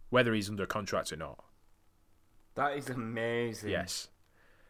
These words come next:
Speaker 1: Uh, Bischoff, in Controversy Creates Cash, maintains that those two, he was still under, under contract to W C W, and it was almost as if it was a verbal contract between him and Bischoff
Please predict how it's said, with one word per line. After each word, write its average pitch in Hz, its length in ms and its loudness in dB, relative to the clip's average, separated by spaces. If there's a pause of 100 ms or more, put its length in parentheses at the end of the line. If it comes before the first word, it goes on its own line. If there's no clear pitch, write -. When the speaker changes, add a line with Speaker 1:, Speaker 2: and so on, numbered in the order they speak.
(380)
Speaker 1:
Uh, 98 220 6
Bischoff, 131 760 8
in 110 340 0 (800)
Controversy 113 560 2
Creates 104 380 0
Cash, - 360 0
maintains 104 800 2 (400)
that - 140 -4
those 110 260 6
two, 95 320 0 (320)
he 113 100 0
was 101 120 2
still 135 200 6
under, 104 400 0
under 135 200 2
contract 104 400 -2
to 98 60 -6
W 95 140 -2
C - 120 -6
W, 92 360 -2
and 98 140 -8
it 90 60 -8
was - 260 -2 (720)
almost 120 420 4
as 110 120 0
if 107 140 -6
it 85 60 -4
was 95 120 -6
a 95 60 -2
verbal 107 360 4
contract 110 420 0
between 95 320 -4
him 120 200 2
and 107 100 0
Bischoff 101 480 2